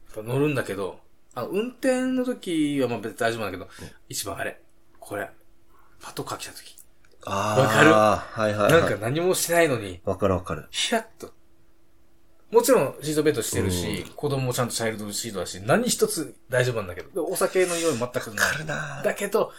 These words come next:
Speaker 1: ヒヤッとしてなんか背筋がピンってしすぎてもな、みたいな。わかる？ちょっと、なんかかしこまりすぎても逆に怪しまれるんじゃないかなと思って、冷静を装おうとしてるけど、そのこと自体が冷静を装ってないっていうことだから俺って変なのかなみたいな感じになって、ちょっと挙動るみたいな。
Speaker 2: まあ変なんだよね。
Speaker 1: 変なの、変になるんだよ。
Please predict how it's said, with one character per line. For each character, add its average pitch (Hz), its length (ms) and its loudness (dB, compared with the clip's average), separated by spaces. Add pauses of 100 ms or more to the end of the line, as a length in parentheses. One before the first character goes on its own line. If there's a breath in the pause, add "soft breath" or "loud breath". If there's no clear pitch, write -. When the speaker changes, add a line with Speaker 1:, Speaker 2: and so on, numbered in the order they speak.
(140)
Speaker 1:
ヒ - 140 0
ヤ 226 60 10
ッ - 20 2
と 160 80 -2
し - 80 -4
て 110 60 -6
な 113 60 -4
ん - 20 -6
か - 60 -2
背 147 80 -2
筋 117 260 -2
が - 80 -8
ピ 165 160 -4
ン 170 60 -16
っ - 20 -20 (500)
て 143 120 -4
し - 180 -2
す - 200 4
ぎ 214 120 -6
て 220 120 8
も 120 140 4
な、 113 140 4
み 107 60 -6
た 95 100 -2
い 85 80 -8
な。 78 120 -12 (200)
わ 107 100 -4
か 98 80 -4
る？ 104 180 -12 (680 loud breath)
ち - 120 -2
ょ 123 60 4
っ - 20 -14
と、 - 60 -18 (260)
な 185 60 2
ん - 20 -6
か 127 80 -4
か 185 160 0
し - 80 2
こ 226 120 2
ま 220 100 4
り 202 60 2
す - 120 0
ぎ 214 80 -2
て 196 80 4
も 131 60 2
逆 127 240 2
に 165 80 -2
怪 160 180 4
し 165 100 -4
ま 170 60 -2
れ 175 80 0
る 165 60 -4
ん - 20 -4
じ 139 60 -2
ゃ - 20 -2
な 135 60 -4
い - 20 -12
か 143 60 -2
な 131 60 0
と 135 60 -8
思 135 120 -6
っ - 40 -16
て、 143 120 -14 (120)
冷 160 220 -2
静 170 160 0
を 160 60 -2
装 170 280 0
お 175 40 0
う - 20 -2
と 170 140 -4
し - 80 -10
て 180 80 -6
る 170 80 -8
け 175 60 -4
ど、 175 80 0
そ 180 100 -6
の 196 80 -4
こ 196 100 -6
と 208 80 -4
自 202 80 -6
体 202 100 0
が 139 80 0
冷 143 140 -2
静 156 100 -4
を 156 40 2
装 147 200 -2
っ 175 60 -8
て 156 80 -12
な 160 60 -4
い 160 40 -6
っ - 40 -14
て 170 100 -6
い - 20 -4
う 156 40 -4
こ 160 60 -4
と 175 40 0
だ 170 60 2
か 160 60 4
ら 147 60 4
俺 147 120 2
っ - 20 -12
て 147 80 2
変 165 160 2
な 156 60 0
の 123 80 0
か 127 80 0
な 123 80 2
み 117 40 -8
た 123 60 -10
い - 40 -8
な 117 60 -6
感 120 160 2
じ 151 60 -6
に 156 60 4
な 147 60 2
っ 147 40 -16
て、 170 100 -6
ち 147 80 0
ょ 143 60 2
っ - 20 -6
と 104 100 -10
挙 117 140 -2
動 117 120 2
る 101 60 -6
み 92 60 -14
た 87 100 -6
い - 20 -8
な。 113 60 -8
Speaker 2:
ま - 80 -4
あ - 20 0
変 135 140 6
な 104 60 4
ん 85 80 -2
だ - 80 -10
よ - 60 -14
ね。 - 240 -18
Speaker 1:
変 123 220 -6
な 98 100 -6
の、 90 100 -10
変 117 240 -2
に - 60 -4
な 104 140 -2
る 107 60 -6
ん - 20 -6
だ 98 120 -8
よ。 87 100 -8